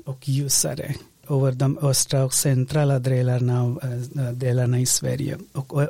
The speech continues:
även i vissa norra delar av Sverige. Och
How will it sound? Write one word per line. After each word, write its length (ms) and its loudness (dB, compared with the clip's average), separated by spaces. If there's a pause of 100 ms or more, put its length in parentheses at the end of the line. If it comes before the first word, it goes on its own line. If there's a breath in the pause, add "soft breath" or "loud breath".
även 540 2
i 100 -10
vissa 360 -2
norra 320 4
delar 520 0 (220)
av 120 -2
Sverige. 500 -2 (840)
Och 200 -2